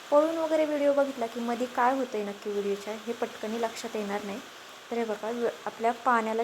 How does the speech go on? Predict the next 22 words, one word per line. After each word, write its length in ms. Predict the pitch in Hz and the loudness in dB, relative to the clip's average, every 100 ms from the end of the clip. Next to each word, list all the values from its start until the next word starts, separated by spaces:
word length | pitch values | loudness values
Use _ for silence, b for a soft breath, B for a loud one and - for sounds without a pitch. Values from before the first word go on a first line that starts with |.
| 240 | -2
छान 180 | - 254 | -6 -4
अशी 200 | 254 254 | -4 -6
उकळी 320 | 269 - 214 | -8 -6 -2
आली 180 | 226 220 | 0 0
आहे, 120 | 196 | -2
हलकी 340 | 226 240 208 208 | -2 -4 -4 -4
हलकी 260 | 208 196 | -6 -6
उकळी 260 | 208 208 208 | -10 -6 -4
यायला 200 | 220 240 | -2 0
लागली. 300 | 254 233 208 - B - - | -2 -2 -6 -8 B -20 -8
त्यानंतरनं 520 | 302 311 277 240 220 | -6 -4 -4 -4 -4
आपल्याला 340 | 208 - 196 202 | -4 -4 -4 -4
हा 140 | 247 | -2
रवा 220 | 247 214 | 0 2
टाकून 380 | 208 208 208 214 | 0 -2 -6 -8
घ्यायचा 340 | 220 220 - 214 | -6 -6 -4 -6
आहे. 80 | - B B B - 233 | -8 B B B -8 0
रवा 220 | 254 262 | 4 4
टाकल्याच्या 520 | 277 294 285 285 285 | 2 -2 -2 -4 -2
नंतरनं 500 | 294 240 214 196 202 269 - - - - | -4 -2 -4 -6 -6 -10 -14 -18 -18 -8
आपल्याला 320 | 247 240 240 | -4 0 0
हे 220 | 254 247 | 2 0